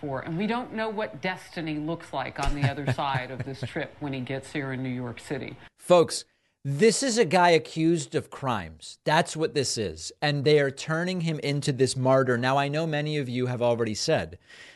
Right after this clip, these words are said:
Speaker 2: "David, that's why it's going to help him." The fact that they are turning him into the victim and into this martyr, and it is expected that Donald Trump tonight at his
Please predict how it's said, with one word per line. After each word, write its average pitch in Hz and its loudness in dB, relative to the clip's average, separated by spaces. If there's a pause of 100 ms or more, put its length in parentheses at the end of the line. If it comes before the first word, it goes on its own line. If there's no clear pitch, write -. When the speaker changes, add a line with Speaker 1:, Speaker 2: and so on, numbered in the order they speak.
(260)
Speaker 2:
"David, 127 4
that's 135 2
why 160 0
it's 131 -4
going 127 -4
to 104 -4
help 147 0
him." 73 -12 (360)
The 127 0
fact 165 -2
that - -2
they 135 2
are 123 2
turning 147 -6
him 139 -4
into 113 -6
the 98 -6
victim 131 -2
and 113 -4
into 117 -6
this 110 -4
martyr, 110 0 (460)
and 135 2
it 151 4
is 135 2
expected 147 0
that 123 -4
Donald 123 -2
Trump 123 -4
tonight 120 2
at 113 4
his 101 -6